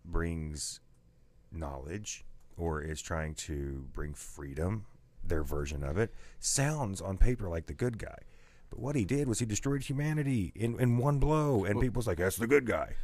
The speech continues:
Speaker 2: Well, well, the thing is, and this is not gonna be popular on the YouTubes, but, like, um, it might actually get us a lot of hate comments. The Quran is a counterfeit, and Islam is a counterfeit of
Speaker 1: <clears throat>
Speaker 2: Judaism and Christianity.
Speaker 1: Yes.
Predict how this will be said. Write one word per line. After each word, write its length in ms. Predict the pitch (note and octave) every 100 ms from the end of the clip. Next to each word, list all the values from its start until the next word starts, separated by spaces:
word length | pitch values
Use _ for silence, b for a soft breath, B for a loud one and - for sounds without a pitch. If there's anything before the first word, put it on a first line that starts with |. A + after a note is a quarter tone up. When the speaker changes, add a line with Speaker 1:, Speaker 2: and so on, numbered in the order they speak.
| -
Speaker 2:
Well, 120 | A#2+
well, 180 | A#2 B2
the 80 | A#2
thing 240 | D#3+ D3
is, 200 | C#3+ B2
and 180 | G#2 G2
this 280 | G#2+ B2 A#2
is 120 | G#2+
not 180 | G#2 G#2+
gonna 120 | A2+
be 80 | F#2+
popular 420 | F2+ G#2 - G#2
on 80 | G2
the 60 | F2+ A#2+
YouTubes, 340 | B2+ E2+ E2+ - B B B -
but, 140 | A2
like, 360 | G2+ G#2 G2+ - b b b b -
um, 540 | B2 A2+ F#2+ F2 F2 E2+ - - -
it 80 | A#2+
might 180 | B2+ C3+
actually 260 | A#2 G2+
get 120 | F#2+ G2+
us 120 | -
a 40 |
lot 220 | G2+ G2+ F#2+
of 360 | F#2 F2+ - -
hate 320 | - G#2 G#2+ - - -
comments. 560 | - B2 G#2+ E2 D#2 - b b b b b
The 160 | - A#2
Quran 760 | - B2 A2+ D#3 D3 G2+ F#2+ G2+
is 80 | G2
a 60 |
counterfeit, 640 | F#2 A#2+ B2 G#2+ - E2+ C#2 -
and 160 | G2+ G2+
Islam 400 | B2 B2+ G#2+ G2
is 100 | F#2
a 60 |
counterfeit 600 | - A2 A2+ G2 - G2+ -
of 180 | F#2 F2
Speaker 1:
<clears throat> 120 | B2
Speaker 2:
Judaism 420 | A2+ G#2 F#2+ F#2
and 100 | F2
Christianity. 580 | F#2 - F#2 E2+ - -
Speaker 1:
Yes. 320 | E2 C#2+ -